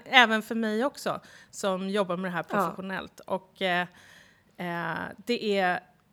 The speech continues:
Speaker 1: stor fördel att plocka in ett par andra ögon, skulle jag säga, eh, och få hjälp med de här valen. För man hinner inte sätta sig in i allt, det är omöjligt liksom.
Speaker 2: Mm.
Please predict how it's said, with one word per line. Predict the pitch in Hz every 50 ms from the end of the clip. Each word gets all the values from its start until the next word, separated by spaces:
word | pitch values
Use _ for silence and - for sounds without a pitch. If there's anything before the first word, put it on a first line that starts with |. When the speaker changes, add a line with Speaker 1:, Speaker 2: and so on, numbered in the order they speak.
| _ -
Speaker 1:
stor | - - - - - - _ _ - 330 349 330 294 262 233 202 175 180
fördel | - - - 214 185 170 170 170 175 214 196 175 170
att | 170 170 -
plocka | - 196 - - - 185
in | 170 160 165 170 160 - -
ett | - - -
par | - -
andra | 220 208 190 180 175 170 170 -
ögon, | - 180 175 165 170 175 202 190 - 165
skulle | - - - 170 -
jag | - 170
säga, | - 76 71 73 - - - - - - _
eh, | 190 180 170 165 165 170 175 175 175 - 175 175 - -
och | - 190 - - -
få | - 185
hjälp | 175 175 202 208 202 180 160 160 - - -
med | 170 165 160
de | 170 165 160
här | 170 156 160
valen. | 160 170 180 226 240 214 190 165 - - - 87 - 190 170 - - - - _ _
För | - -
man | 214 226
hinner | 254 240 226 233 254 254
inte | 240 214 - - 175
sätta | - 196 180 - 180
sig | 170 - 170 180
in | 208 214 202
i | 160
allt, | - - - - -
det | - 214
är | 214
omöjligt | - 233 180 170 165 185 196 180 180 180 - -
liksom. | - - - - - 175 - _ _ _ -
Speaker 2:
Mm. | 214 202 190 180 175